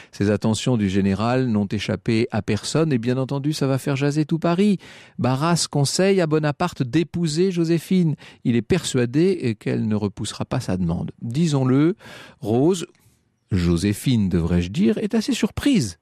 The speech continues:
par la demande de Bonaparte. Et quand elle apprend qu'il veut régulariser leur liaison, elle lui demande : « Mais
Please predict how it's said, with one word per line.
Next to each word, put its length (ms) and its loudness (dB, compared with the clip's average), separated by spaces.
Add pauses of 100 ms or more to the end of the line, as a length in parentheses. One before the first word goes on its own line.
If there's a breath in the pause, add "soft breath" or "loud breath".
par 120 0
la 120 2
demande 320 0
de 80 0
Bonaparte. 560 -4 (320 loud breath)
Et 80 2
quand 180 0
elle 100 2
apprend 320 0
qu'il 200 -4
veut 180 0
régulariser 800 0
leur 180 0
liaison, 420 -2 (120)
elle 180 0
lui 160 0
demande : « 240 -2
Mais 160 2